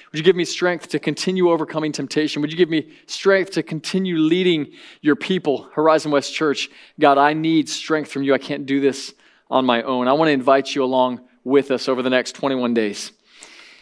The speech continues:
Those twenty-one days are gonna lead us up to Easter, and there's two ways that you can be involved or, or two avenues through which you can come. One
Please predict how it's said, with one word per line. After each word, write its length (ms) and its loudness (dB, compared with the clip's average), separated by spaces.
Those 160 6
twenty-one 340 2
days 280 4
are 60 0
gonna 140 2
lead 200 6
us 240 0
up 200 4
to 180 -6
Easter, 340 2
and 100 4
there's 200 0
two 220 0
ways 340 4
that 100 -2
you 100 -6
can 140 -4
be 140 4
involved 500 2
or, 160 0
or 140 0
two 260 0
avenues 540 2
through 160 -2
which 220 0
you 60 -4
can 120 -2
come. 260 0
One 480 2